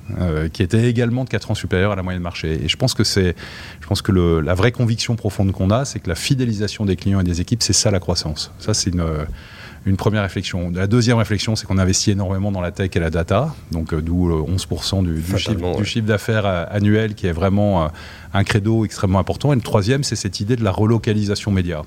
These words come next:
Speaker 1: Et tout ça doit nous conduire à, à atteindre, en deux mille vingt-six, on a fait un plan, euh, que les équipes, euh, ont appelé Cap Spirit, euh, trois point zéro. Enfin, ça, c'est le, le nom interne,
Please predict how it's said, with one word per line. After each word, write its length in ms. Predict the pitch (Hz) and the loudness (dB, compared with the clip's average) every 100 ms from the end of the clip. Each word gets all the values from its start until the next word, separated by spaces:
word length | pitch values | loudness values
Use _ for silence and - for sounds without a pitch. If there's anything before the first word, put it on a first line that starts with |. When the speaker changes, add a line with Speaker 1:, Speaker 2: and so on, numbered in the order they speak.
| - 110 | -6 -6
Speaker 1:
Et 40 | |
tout 220 | - 131 | 0 2
ça 300 | - 139 147 | 4 4 2
doit 160 | 127 104 | 2 0
nous 120 | 98 | -2
conduire 580 | - 98 95 113 123 101 | 0 2 4 4 2 -2
à, 120 | 76 - - - - - | -4 -10 -16 -16 -16 -4
à 380 | 85 80 78 80 | 0 2 4 2
atteindre, 440 | 85 104 107 87 | 2 2 0 0
en 60 | 85 | -2
deux 100 | 87 | -2
mille 160 | 98 | 0
vingt-six, 420 | 95 98 - 104 87 | 0 -2 -4 -4 -2
on 80 | |
a 60 | 85 | -4
fait 140 | - | 0
un 160 | 90 80 | 2 2
plan, 420 | 101 101 98 92 | 2 0 0 -4
euh, 60 | 80 - - - - - | -8 -10 -16 -16 -12 2
que 80 | 110 | 6
les 280 | 143 135 | 6 6
équipes, 440 | 139 110 127 120 117 | 2 2 0 2 0
euh, 100 | 95 | 2
ont 140 | 92 | 0
appelé 300 | 90 87 104 | -2 0 0
Cap 280 | - 143 - | 2 2 4
Spirit, 560 | - - 123 123 127 - | 0 2 2 2 2 0
euh, 340 | 101 90 85 90 | 0 2 0 0
trois 240 | 104 117 | 2 0
point 180 | 117 107 | 2 0
zéro. 380 | 98 90 110 104 | 2 0 0 0
Enfin, 160 | - | -4
ça, 120 | 87 98 | -2 0
c'est 160 | 90 | 2
le, 240 | 85 85 90 | 2 2 2
le 180 | 107 | 2
nom 240 | 107 117 110 | 4 4 2
interne, 460 | 101 113 135 131 | 2 2 2 0